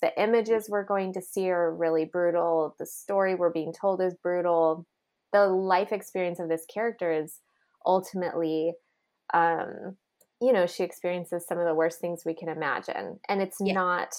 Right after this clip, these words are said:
Speaker 1: shied away from. So
Speaker 2: Mm.
Speaker 1: if that's your thing, you know, I don't know.
Speaker 2: Mm.
Speaker 1: I, to me, I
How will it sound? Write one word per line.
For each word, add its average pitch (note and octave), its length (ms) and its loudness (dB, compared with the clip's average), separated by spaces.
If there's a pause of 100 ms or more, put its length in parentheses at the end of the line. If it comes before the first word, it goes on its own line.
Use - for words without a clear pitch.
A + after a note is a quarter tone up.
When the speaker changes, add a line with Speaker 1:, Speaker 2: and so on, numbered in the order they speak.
(160)
Speaker 1:
shied F3 280 2
away D#3+ 220 2
from. - 460 -4
So G3+ 500 6
Speaker 2:
Mm. A3 120 -4 (500)
Speaker 1:
if F3 180 0
that's F3+ 320 0
your A3+ 140 0
thing, E3 480 -2
you G#3+ 160 6
know, F3+ 340 6
I G1+ 240 4
don't A3+ 160 4
know. A#3+ 160 8
Speaker 2:
Mm. F#3 180 8
Speaker 1:
I, - 200 4 (480)
to B3+ 160 4
me, A#3 500 4 (180)
I G3+ 400 2